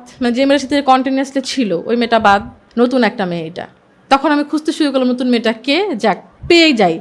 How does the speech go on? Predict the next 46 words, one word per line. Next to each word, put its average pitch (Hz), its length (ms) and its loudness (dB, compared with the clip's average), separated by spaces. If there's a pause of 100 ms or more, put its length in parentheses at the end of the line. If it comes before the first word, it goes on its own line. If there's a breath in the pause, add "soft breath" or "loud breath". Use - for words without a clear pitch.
(120)
তা 254 80 4
আমার 277 180 4
কথা 311 200 -4
হচ্ছে 320 220 -2
যে 294 100 2
আমার 269 340 6
তো 330 60 -4
কমতি 381 380 2
নাই, 185 260 -2 (240)
থাকতো 359 360 0
দশ 294 220 4
টাকা 269 180 2
চাইতো, 254 240 2
আমার 240 120 0
সমস্যা 233 320 -6
ছিল 208 180 -10
না। 208 140 0
আমি, 233 180 0
আমি, 240 240 0
আমার 240 220 0
কোন 302 160 -2
দিক 269 160 -2
থেকে 202 140 0
কম? 180 220 -10 (580 soft breath)
তখন 269 240 2
ও 262 160 4
উত্তর 262 240 0
দেয়, 208 300 0
"তোর 277 180 6
মতো 294 200 0
কালির 302 260 4
সাথে 302 160 -2
সংসার 294 340 -2
করতেছি, 330 440 0
তোর 254 200 0
মতো 269 240 -2
এরকম 277 240 -2
মেয়ের 277 120 -2
সাথে 294 160 -10
সংসার 294 200 -6
করতেছি?" 262 580 -6 (100)
মানে, 185 240 -4
আরো 262 200 4 (320)
পিছিয়ে 285 340 -4
গলে 226 200 0
বলে। 190 340 -2